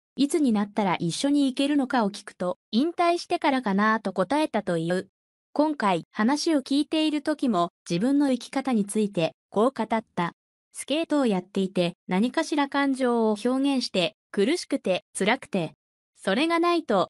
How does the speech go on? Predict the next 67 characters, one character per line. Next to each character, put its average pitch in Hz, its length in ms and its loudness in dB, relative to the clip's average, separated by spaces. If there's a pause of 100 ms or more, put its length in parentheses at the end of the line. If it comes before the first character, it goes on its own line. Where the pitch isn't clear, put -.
(120)
や 180 100 2
っ 175 100 -10
ぱ 294 120 0
り 302 160 0
生 190 120 -6
き - 100 -18
て 294 120 2
い 247 80 4
る 208 100 0
心 202 280 -2
地 311 120 -6
が 285 120 0
な 262 160 0
い。 233 160 -2 (400)
今 285 280 0
は 160 280 4
ス - 120 -14
ケ 349 200 0
ー 370 40 -2
ト 349 160 2
を 330 60 2
磨 233 280 2
き 269 120 -4
な 269 140 0
が 226 100 0
ら、 180 200 4 (180)
プ 339 100 0
ロ 370 140 2
と 233 160 0
し - 80 -10
て 302 80 0
披 311 240 0
露 294 160 4
す 226 120 -8
る 202 120 0
シ - 120 -2
ョ 294 100 2
ー - 20 -
の 196 140 0
内 196 280 0
容 240 160 0
に 226 160 0
つ 240 140 -2
い 214 100 0
て、 170 220 -2 (180)
試 - 140 -10
行 285 180 2
錯 294 320 0
誤 208 140 2
を 160 120 -2
重 175 220 -6
ね 233 120 0
て 233 100 2
い 220 120 4
る 214 140 2
様 202 220 0
子 220 160 -6
だ。 190 180 0 (400)
今 320 300 0
は 190 280 2
目 185 140 0
の 294 160 0
前 359 220 0
の 294 100 0
こ 196 140 -4
と 202 100 -2
で 180 160 0